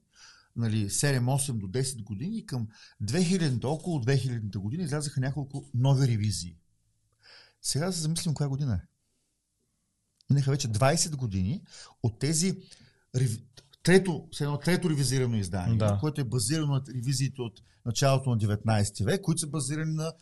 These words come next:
Speaker 1: хиляда осемстотин седемдесет и първа, когато празнуваме изданието.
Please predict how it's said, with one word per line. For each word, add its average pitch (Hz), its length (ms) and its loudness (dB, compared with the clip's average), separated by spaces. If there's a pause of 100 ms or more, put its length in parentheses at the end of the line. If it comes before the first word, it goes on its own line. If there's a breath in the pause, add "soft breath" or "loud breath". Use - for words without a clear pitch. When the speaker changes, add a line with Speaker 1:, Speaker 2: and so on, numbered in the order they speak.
(220 soft breath)
Speaker 1:
хиляда 151 140 2
осемстотин 143 300 -2
седемдесет 135 340 2
и - 40 -12
първа, 131 180 4
когато 123 240 0
празнуваме 110 540 2 (120)
изданието. 101 520 0